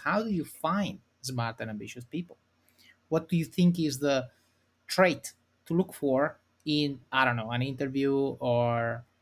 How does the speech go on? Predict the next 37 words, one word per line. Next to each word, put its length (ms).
I 80
mean, 160
whatever 360
social 520
context, 760
um, 1000
even 220
in 160
<laughs> 40
times 380
like 220
this 300
where 200
you 140
don't 180
get 220
to, 160
you 140
know, 320
like, 180
meet 320
someone, 480
it's 180
just 360
a, 100
a 120
phone 180
call 400
over 240
Zoom 320
or 100
whatever. 500
How 300
do 100
you 480
find 320
them? 60